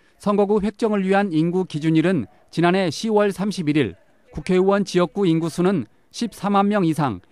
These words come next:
이십팔만 명 이하로 정했습니다. 이에 따라 열한 석인 전북의 선거구는 한 석이 줄어든 열 석이 됩니다. 선거구도 바뀝니다. 전주 완산갑, 전주 완산을, 전주 덕진,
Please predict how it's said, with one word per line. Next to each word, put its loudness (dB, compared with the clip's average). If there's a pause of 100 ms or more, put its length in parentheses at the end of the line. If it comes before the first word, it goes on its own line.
(120)
이십팔만 -2
명 0
이하로 2
정했습니다. -4 (600)
이에 2
따라 0
열한 2
석인 0
전북의 0
선거구는 0 (320)
한 -2
석이 -2
줄어든 0 (200)
열 4
석이 -2
됩니다. -2 (600)
선거구도 2
바뀝니다. -4 (640)
전주 0
완산갑, 0 (300)
전주 -2
완산을, 0 (320)
전주 -2
덕진, -4